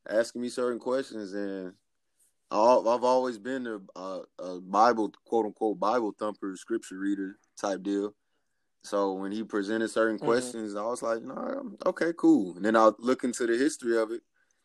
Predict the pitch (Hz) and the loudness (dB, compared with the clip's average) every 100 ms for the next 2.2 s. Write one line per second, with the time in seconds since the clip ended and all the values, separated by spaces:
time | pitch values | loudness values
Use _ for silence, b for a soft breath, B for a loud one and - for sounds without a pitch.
0 | _ _ 113 113 107 104 98 107 135 135 | _ _ -4 -2 0 -2 2 6 6 6
1 | 113 - 113 107 104 _ - 113 104 98 | 4 0 -6 -8 -8 _ -18 -12 -8 -8
2 | 95 | -8